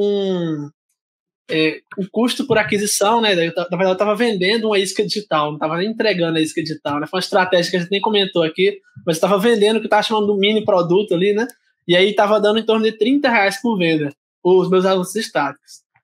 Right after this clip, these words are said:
E aí teve um seguidor, um abençoado de um seguidor que falou assim, "Cara, tenta fazer um criativo em vídeo aí mostrando o negócio por dentro." E assim, eu tinha quatro criativos estáticos, todos eles estavam nessa média, quarenta, é, trinta pila por venda,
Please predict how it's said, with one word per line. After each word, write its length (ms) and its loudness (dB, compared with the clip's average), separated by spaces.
E 100 4
aí 240 4
teve 220 2
um 180 2
seguidor, 580 2
um 80 0
abençoado 800 0
de 80 -4
um 60 -4
seguidor 520 0
que 100 -8
falou 220 4
assim, 200 -2
"Cara, 300 2
tenta 280 0
fazer 280 2
um 120 -2
criativo 400 0
em 120 -2
vídeo 300 0
aí 100 4
mostrando 720 0
o 60 -6
negócio 340 2
por 160 0
dentro." 300 -4
E 60 0
assim, 100 0
eu 100 2
tinha 160 0
quatro 460 2
criativos 380 0
estáticos, 600 -4
todos 200 2
eles 100 2
estavam 220 0
nessa 200 0
média, 360 0
quarenta, 340 2
é, 140 2
trinta 320 0
pila 280 0
por 140 0
venda, 300 -2